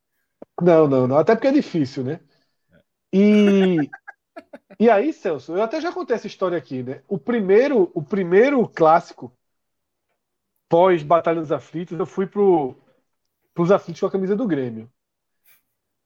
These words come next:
E tem duas coisas que, que me chamaram a atenção. Eu acho que eu já contei as duas aqui nesse dia. Uma foi o seguinte: é, caminhando ali pela Rua Silva, eu entrei justamente pelo lado, eu era mais inocente em, em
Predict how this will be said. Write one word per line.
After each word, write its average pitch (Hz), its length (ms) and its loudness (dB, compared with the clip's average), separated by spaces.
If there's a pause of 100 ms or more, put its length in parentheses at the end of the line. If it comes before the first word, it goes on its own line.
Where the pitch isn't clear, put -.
E 147 100 0
tem 220 320 0
duas 220 400 0
coisas 160 460 0
que, 160 280 -6
que 143 140 -14
me 160 80 -8
chamaram 156 440 0
a - 20 2
atenção. 156 380 -4
Eu 185 100 0
acho 220 100 -6
que - 60 -4
eu 339 60 0
já 302 100 0
contei 247 260 0
as 196 100 -2
duas 151 220 -2
aqui 139 180 -6
nesse 135 260 -10
dia. 104 340 -12 (340)
Uma 247 260 2
foi 277 140 -2
o - 20 -2
seguinte: 147 520 -4 (180)
é, 151 200 4
caminhando 220 500 2
ali 165 200 2
pela 170 200 0
Rua 165 140 2
Silva, 208 280 -2
eu 185 60 2
entrei 190 260 -2 (100)
justamente 202 540 -4
pelo 190 240 2
lado, 160 380 0 (240)
eu 190 100 -6
era 185 280 -4
mais 165 240 -4
inocente 160 480 -10
em, 135 380 -12
em 127 100 -18